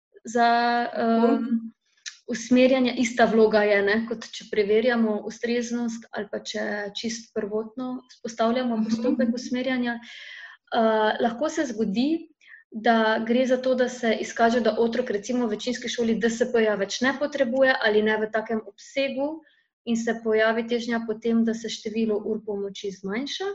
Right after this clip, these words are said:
Speaker 1: Lahko se pa zgodi, da je pa program prezahteven za otroka, v katerega je pač bil us-, usmerjen, in se postopek ponovno sproži, zato da bi se otroka njemu bolj primeren program usmerilo, ne.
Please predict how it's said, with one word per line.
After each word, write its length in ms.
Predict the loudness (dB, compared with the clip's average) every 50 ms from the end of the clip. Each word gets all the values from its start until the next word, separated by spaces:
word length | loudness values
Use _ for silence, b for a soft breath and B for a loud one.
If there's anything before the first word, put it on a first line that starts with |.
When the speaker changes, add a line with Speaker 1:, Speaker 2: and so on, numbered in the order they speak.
| -8 b b b b b b b b b b
Speaker 1:
Lahko 300 | -8 -8 -4 -2 -4 -2
se 140 | -2 -2 -2
pa 140 | 0 -2 -2
zgodi, 360 | -2 -2 -4 -2 -2 -4 -2
da 100 | -2 0
je 240 | 2 2 2 0 -2
pa 160 | -4 -6 -8
program 600 | -6 -6 -6 -2 0 0 0 2 2 0 -2 -2
prezahteven 760 | 0 0 0 0 0 -2 -4 -6 -4 -2 0 0 2 2 0 0
za 140 | 0 -2 -4
otroka, 460 | -6 -6 -8 -10 -12 -12 -10 -12 -14
v 60 | -12
katerega 500 | -12 -14 -10 -8 -6 -6 -6 -6 -6 -8
je 100 | -8 -8 -12 _ _
pač 320 | -12 -12 -12 -14 -18 -8
bil 180 | -4 -4 -4 -4
us-, 300 | -6 -10 -16 -20 _ _
usmerjen, 600 | -20 -20 -16 -8 -6 -4 -2 -2 -2 -2 -4 -6 B B B B B B B B B _
in 260 | _ -6 -4 -4 -4 -4
se 320 | -4 -2 -2 -2 -2 -4 -6
postopek 720 | -8 -10 -10 -10 -16 -20 _ _ _ -4 -2 0 -2 -2 -2 -4
ponovno 720 | -6 -4 -2 -2 0 0 0 0 -2 -2 -2 -4 -4 -6 -8 -10
sproži, 600 | -16 -18 -8 -4 -2 0 0 0 -2 -2 -4 -4
zato 280 | -4 -6 -4 -4 -6
da 120 | -4 -4 -6
bi 120 | -6 -6
se 180 | -10 -8 -8 -8
otroka 680 | -6 -8 -10 -6 -4 -4 -4 -4 -4 -6 -6 -6 -6 -10 -16 _
njemu 360 | -6 -4 -2 -2 -2 -2 -2
bolj 280 | 0 2 2 2 0 -2
primeren 540 | -2 -4 -2 -2 -4 -4 -4 -4 -8 -8 -8
program 540 | -8 -6 -4 -4 -4 -4 -4 -6 -8 -10 -14 -18 _ _ _ -20 _
usmerilo, 580 | -18 -16 -10 -8 -6 -6 -6 -6 -8 -8 -8
ne. 160 | -10 -10 -10